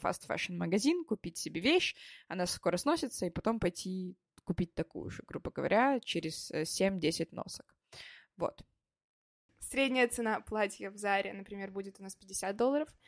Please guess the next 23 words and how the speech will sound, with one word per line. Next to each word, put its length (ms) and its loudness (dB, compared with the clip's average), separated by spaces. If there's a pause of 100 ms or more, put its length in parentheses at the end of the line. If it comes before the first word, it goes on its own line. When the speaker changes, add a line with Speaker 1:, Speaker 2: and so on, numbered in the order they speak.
(280)
Speaker 2:
в 40 -2
H 180 0
and 120 -4
M 200 0
тридцать, 580 -4
а 340 2
в 80 -20
Shein 420 0
уже 200 -4
тринадцать 460 -4
долларов. 400 -6 (460)
И 140 -8
получается, 1080 0 (320)
Зара, 420 4
она 180 -2
как 120 -8
бы 80 -10
сделала 220 0
революцию, 680 -2 (220)
э, 140 -6
в 20 -14
фэшн-индустрии 800 -2
в, 80 -4